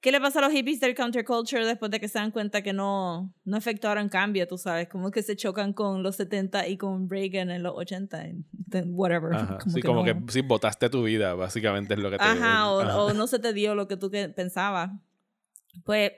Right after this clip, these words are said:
Speaker 1: fuera de, de la vida de Abby Hoffman, que está súper fascinating, el trial de por sí, él lo presenta de una manera bien diferente a lo que pasó de verdad, porque la realidad es que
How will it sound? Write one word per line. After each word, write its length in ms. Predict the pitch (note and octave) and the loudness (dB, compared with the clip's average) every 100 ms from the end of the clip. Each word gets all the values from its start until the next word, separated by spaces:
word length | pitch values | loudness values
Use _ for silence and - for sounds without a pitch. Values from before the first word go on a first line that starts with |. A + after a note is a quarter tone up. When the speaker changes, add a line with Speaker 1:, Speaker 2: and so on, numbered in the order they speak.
| - | -4
Speaker 1:
fuera 300 | A3 G#3+ A#3 | 2 4 6
de, 260 | A#3+ A#3+ | 6 4
de 140 | A3 A3 | 4 4
la 200 | A3 G#3 | 4 6
vida 200 | G#3 A3 | 4 6
de 100 | A#3 | 6
Abby 280 | A3+ A3 A3+ | 4 4 2
Hoffman, 340 | A3 G#3+ G#3 | 2 2 0
que 60 | G3+ | 0
está 220 | - F#3+ | -2 -2
súper 260 | - G#3+ | -2 -2
fascinating, 640 | G#3+ D4+ E4+ B3+ A3+ A3 G3+ | 2 2 2 -2 0 0 0
el 140 | F3+ | -2
trial 500 | - F#3 F#3+ G#3+ A3 | 0 2 4 4 2
de 100 | A3 | -2
por 140 | G#3+ G#3+ | -4 -4
sí, 180 | C4+ | 0
él 120 | C#4+ A#3+ | 0 0
lo 100 | F#3+ | 0
presenta 380 | G3 A3 C4 | -2 -4 -4
de 60 | D4 | -2
una 140 | G#3+ | 0
manera 300 | F3+ F#3 C4 B3 | 0 0 -2 -4
bien 640 | F3 G#3 F#3+ F3+ E3+ E3+ | -6 -6 -2 0 0 0
diferente 460 | G3 G#3+ G#3+ A#3+ | -2 0 0 0
a 20 | C4+ | -2
lo 100 | A3+ | -4
que 120 | F#3+ | -4
pasó 200 | F3 F#3+ | -4 -2
de 60 | |
verdad, 260 | F3+ F#3 B3+ | -2 0 0
porque 280 | C#4 A#3+ G3+ | -2 -2 -2
la 80 | G3 | 0
realidad 440 | F3+ F3+ F3 F3+ | 0 0 0 0
es 160 | G#3+ - | -2 -4
que 280 | A3 G#3+ | -4 -4